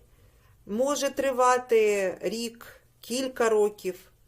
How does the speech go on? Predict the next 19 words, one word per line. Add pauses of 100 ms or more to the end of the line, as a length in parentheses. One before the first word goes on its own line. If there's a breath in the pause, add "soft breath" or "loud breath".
(920)
а
може
для
декого,
і
я
в
цьому
переконана, (300 soft breath)
стати
справою
всього
життя. (2000 soft breath)
Тому,
завершуючи
сьогоднішнє
звернення
до
вас,